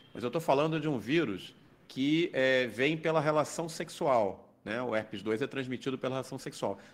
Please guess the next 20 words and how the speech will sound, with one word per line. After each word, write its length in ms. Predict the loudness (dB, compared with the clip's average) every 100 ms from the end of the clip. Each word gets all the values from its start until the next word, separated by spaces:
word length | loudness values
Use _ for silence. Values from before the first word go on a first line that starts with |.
| -8
Será 180 | -2
que 100 | -2
nossos 240 | 0 -2 -2
antepassados 640 | -2 0 0 2 0 0
tiveram 400 | -2 2 2 0 -6 -20
sexo 600 | -8 2 4 4 -2 -10
com 340 | -6 -4 -4
chimpanzés 840 | -4 -6 -6 -6 -2 0 0 -2 -6
há 60 |
dois 280 | -4 -2 -2
milhões 300 | -6 -6 -6
de 60 | -8
anos 140 | -10
atrás? 420 | -6 -2 -2 -4 -14 -20 -20 _ -4
Provavelmente 600 | 0 0 0 -4 -6 -8
não. 120 | -10 -14 -20 -20 _ -4
Provavelmente 500 | 0 2 0 -2 -4
o 40 |
que 100 | -4
aconteceu 680 | -4 -4 -4 2 2 2